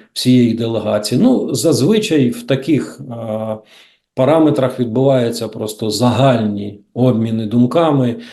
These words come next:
а, хвалебні, тим більше, що вирішується досить важлива для обох держав справа,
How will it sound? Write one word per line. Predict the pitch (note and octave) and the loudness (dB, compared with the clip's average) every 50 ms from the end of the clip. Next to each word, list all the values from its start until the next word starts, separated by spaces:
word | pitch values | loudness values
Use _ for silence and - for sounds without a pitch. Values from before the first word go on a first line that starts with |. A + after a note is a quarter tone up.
| - - _ _ _ | -20 -20 _ _ _
а, | A#2+ G#2+ | -12 -10
хвалебні, | - - B2+ B2 B2+ B2+ C#3 D#3+ E3+ E3 C#3+ C3 C3+ C3+ B2+ B2+ A#2+ | -10 -4 0 2 4 4 4 4 4 4 2 2 2 2 2 0 0
тим | A#2 A#2 A#2 A#2 | -2 -4 -6 -4
більше, | A2 B2 A#2+ A2 - - A2 | -2 -2 -2 -2 -4 -6 -8
що | G#2 - - - A2+ G#2 | -8 -8 -4 -4 -2 0
вирішується | G#2+ B2 B2 C3+ B2+ A#2+ - A#2+ A2+ A2 A2 G#2+ G#2+ - - G#2+ G#2 G#2 G2 - _ _ _ _ _ | 2 4 4 4 2 2 0 -2 -2 -2 -2 -2 -4 -4 -4 -4 -4 -4 -6 -10 _ _ _ _ _
досить | A#2 A2 C#3 B2+ - - A#2+ A2+ A2+ | -2 0 0 2 2 0 0 0 2
важлива | A2+ B2+ B2 A2 B2+ C#3 C#3 B2 G#2+ G#2+ G#2 | 0 0 2 2 2 4 4 4 2 0 -2
для | - G#2 G2+ G#2 G#2+ G#2 G#2+ G#2 | -4 -4 -6 -4 -4 -4 -4 -4
обох | - G2+ A2+ A#2 A2+ A2 A#2 G#2+ - - - - - | -4 -4 -4 -4 -2 -2 -2 -2 -4 -6 -10 -14 -8
держав | G2+ A#2 A2 G#2+ G2+ A2 G#2+ G#2 G2+ G2 | -6 -6 -4 -4 -2 0 -2 -2 -2 -4
справа, | - - - C3+ D#3 D#3 C#3 B2+ B2 A#2+ A2 G#2 | -6 -4 -2 0 2 2 2 4 2 2 0 -2